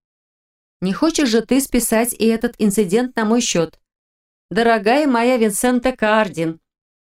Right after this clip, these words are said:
если где-то в Мариинске случается гроза, то ты уже держишь в руках громоотвод, потому что знаешь, из-за чего она началась. Делай выводы, подруга. Неприятности — твоя карма».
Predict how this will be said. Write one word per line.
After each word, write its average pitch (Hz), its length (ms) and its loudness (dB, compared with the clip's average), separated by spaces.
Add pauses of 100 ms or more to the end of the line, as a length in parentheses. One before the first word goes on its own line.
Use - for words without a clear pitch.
(360)
если 247 280 2
где-то 254 340 0
в 214 40 -2
Мариинске 196 520 0
случается 226 580 -2
гроза, 180 520 -2 (480)
то 247 100 0
ты 277 260 2
уже 285 220 2
держишь 214 460 0
в - 20 -4
руках 220 380 -2
громоотвод, 202 680 -2 (240)
потому 180 360 -2
что 151 200 -4
знаешь, 190 520 -2
из-за 170 200 -2
чего 165 380 -4
она 175 220 -2
началась. 165 640 -2 (400)
Делай 277 360 0
выводы, 196 360 0
подруга. 180 560 -4 (240)
Неприятности — 240 1080 0
твоя 247 300 0
карма». 160 480 -2